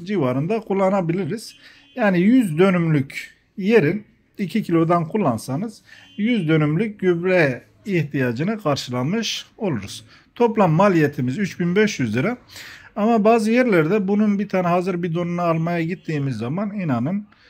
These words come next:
e, bin beş yüz, iki bin lira civarında fiyatlar karşımıza çıkmaktadır. Olay bu şekilde. Maliyetlerden kaçınmamız lazım.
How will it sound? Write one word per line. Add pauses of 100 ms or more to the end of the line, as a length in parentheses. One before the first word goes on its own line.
(360)
e,
bin
beş
yüz,
iki
bin
lira (100)
civarında
fiyatlar
karşımıza (200)
çıkmaktadır. (600)
Olay
bu
şekilde. (560)
Maliyetlerden
kaçınmamız
lazım.